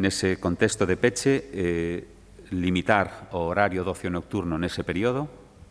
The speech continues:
repito, do, da noite do trinta ao trinta e un ata o dezaoito de xaneiro, o peche de ocio nocturno ás dúas horas. E, a continuación, establecerase,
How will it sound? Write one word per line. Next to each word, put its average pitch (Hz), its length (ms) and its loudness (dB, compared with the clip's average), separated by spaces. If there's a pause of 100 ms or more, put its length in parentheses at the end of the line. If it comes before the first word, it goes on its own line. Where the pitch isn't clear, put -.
(300)
repito, 80 320 -4
do, 78 160 -4
da 80 160 -4
noite 90 240 -2
do 85 80 -2
trinta 87 240 -2
ao 76 80 -4
trinta 85 160 -2
e 87 80 2
un 82 160 -4
ata 82 240 -4
o 80 80 0
dezaoito 85 400 0
de 80 80 -4
xaneiro, 113 400 0 (960)
o 90 160 -2
peche 98 240 2
de 90 80 0
ocio 101 160 0
nocturno 110 640 0
ás 101 320 2
dúas 107 480 0
horas. 78 480 -2 (1500)
E, 127 320 2
a 95 160 -2
continuación, 113 720 2
establecerase, 98 880 0